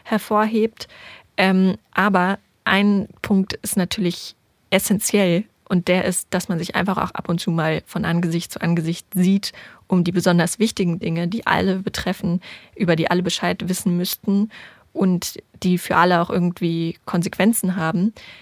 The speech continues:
um die einfach gemeinsam noch mal zu besprechen und zu sagen, "Das müsst ihr alle wissen, wie steht ihr dazu, wie entscheiden wir das?" Und dort dann auch Entscheidungen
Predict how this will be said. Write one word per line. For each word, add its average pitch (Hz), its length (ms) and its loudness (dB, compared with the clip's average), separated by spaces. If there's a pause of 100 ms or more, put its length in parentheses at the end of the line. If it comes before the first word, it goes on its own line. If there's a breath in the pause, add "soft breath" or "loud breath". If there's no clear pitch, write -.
(360 loud breath)
um 190 300 2
die 190 200 2
einfach 175 320 0
gemeinsam 175 460 4
noch 165 140 -2
mal 165 120 -2
zu - 120 -6
besprechen 165 640 -2
und 165 200 -4
zu - 100 -8
sagen, 151 520 -2 (460)
"Das 170 200 -2
müsst 170 200 0
ihr - 100 0
alle 165 200 0
wissen, 175 520 -2
wie 175 80 0
steht - 280 -4
ihr 170 100 -2
dazu, - 440 -4
wie 170 120 -2
entscheiden 160 520 -2
wir 156 80 -4
das?" - 280 -8 (280 loud breath)
Und 180 140 -2
dort 170 180 2
dann 170 100 -2
auch 165 140 -4
Entscheidungen 160 600 -2